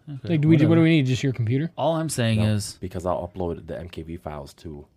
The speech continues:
Speaker 3: the Dropbox, and then we can all just, you can do it independently. And
Speaker 2: Yeah.
Speaker 3: we can start chopping this thing up however we
Speaker 2: Yeah,
Speaker 3: want.
Speaker 2: do that.
Speaker 3: And as long as it gets loaded, you guys, if you have any questions about how to pull it out of Dropbox, or how, 'cause I'm gonna push all the Dropbox stuff off of this laptop and onto a,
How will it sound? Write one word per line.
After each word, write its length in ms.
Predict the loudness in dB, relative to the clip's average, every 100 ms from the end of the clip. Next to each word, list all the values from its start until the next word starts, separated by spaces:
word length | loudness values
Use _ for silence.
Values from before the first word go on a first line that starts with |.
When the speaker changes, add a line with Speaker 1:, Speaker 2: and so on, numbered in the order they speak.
| _
Speaker 3:
the 80 | -20
Dropbox, 480 | -14 -14 -14 -18 -20 _ _ _ _
and 100 | -18
then 140 | -16
we 60 | -18
can 120 | -18
all 120 | -18
just, 280 | -18 -20 -20
you 140 | -20 -18
can 100 | -16
do 80 |
it 80 | -16
independently. 640 | -16 -18 -18 -16 -16 -20 -20 _
And 80 | -8
Speaker 2:
Yeah. 40 | -8
Speaker 3:
we 40 |
can 60 | -10
start 200 | -14 -16
chopping 320 | -16 -16 -18
this 100 | -20
thing 120 | -18
up 120 | -20 -20
however 380 | -18 -18 -16
we 140 | -12 -10
Speaker 2:
Yeah, 80 | -8
Speaker 3:
want. 300 | -8 -10 -6
Speaker 2:
do 100 | -4
that. 260 | -4 -8 -12
Speaker 3:
And 80 | -16
as 120 | -10
long 160 | -10 -8
as 100 | -10
it 60 |
gets 180 | -12 -10
loaded, 420 | -6 -6 -6 -10 -12
you 80 | -12
guys, 380 | -10 -12 -18 _ _ _ _ _
if 60 | -8
you 40 |
have 80 | -6
any 100 | -4
questions 420 | -4 -4 -4 -8 -12
about 400 | -10 -6 -6 -8 _ _ _ _ _ _
how 140 | -12
to 60 | -12
pull 240 | -10 -10
it 40 | -6
out 140 | -8
of 60 | -8
Dropbox, 760 | -8 -10 -12 -18 -18 -20 -20 _ -18
or 100 | -12
how, 120 | -10
'cause 140 | -6
I'm 100 | -4
gonna 120 | -4
push 260 | -4 -6 -4
all 80 | -6
the 100 | -6
Dropbox 520 | -8 -8 -8 -8 -10
stuff 260 | -12 -12 -12
off 260 | -12 -10 -10
of 60 |
this 180 | -12 -12
laptop 480 | -12 -12 -12 -16 -16
and 140 | -18 -18
onto 580 | -16 -18 -16 -14 -14
a, 400 | -16 -16 -16 -18